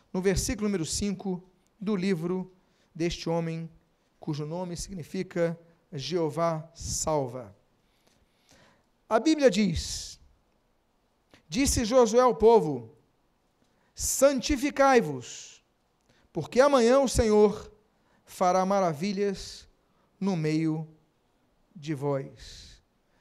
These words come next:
Santificai-vos, porque amanhã o Senhor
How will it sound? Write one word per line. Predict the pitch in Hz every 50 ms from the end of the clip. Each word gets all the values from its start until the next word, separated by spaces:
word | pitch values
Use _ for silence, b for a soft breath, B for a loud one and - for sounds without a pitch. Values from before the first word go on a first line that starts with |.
| _ _ -
Santificai-vos, | - - - 180 175 - - 208 - 214 - - 208 226 262 269 269 254 277 277 254 - - - - _ _ _ _ _ _ _ _ _ _ _ _ _ _ _ _ _
porque | - 185 160 - - 214
amanhã | 226 247 247 240 214 214 233 254 269 269 277 269 - - _ _ _ _ _ _ _ -
o | 220 190
Senhor | - - 214 196 190 180 165 139 - - _